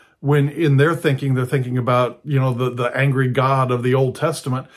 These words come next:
And yet Jesus said, "If you've seen me, you've seen the Father." And there's a disconnect there. They don't know how to relate that.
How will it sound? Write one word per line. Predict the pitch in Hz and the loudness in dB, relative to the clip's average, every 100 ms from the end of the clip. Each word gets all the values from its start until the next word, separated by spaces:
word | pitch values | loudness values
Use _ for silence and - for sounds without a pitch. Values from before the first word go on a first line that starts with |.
| - - | -20 -2
And | 139 | 2
yet | 135 120 | 2 2
Jesus | 143 143 | 0 0
said, | 139 143 | 0 0
"If | 131 | 0
you've | 135 | -4
seen | - 156 139 | -2 0 2
me, | 139 | 2
you've | 135 127 | 0 -2
seen | 139 131 | -2 -2
the | |
Father." | 127 156 156 | 0 2 2
And | 131 | 2
there's | 131 131 | 0 -2
a | |
disconnect | 117 208 208 156 135 - | -2 -2 -2 -6 -6 -4
there. | 117 | -4
They | 113 | -2
don't | 120 147 | -4 -2
know | 143 | -2
how | 143 | -2
to | 139 | -2
relate | 123 139 151 | -2 -4 -4
that. | 113 - | -8 -10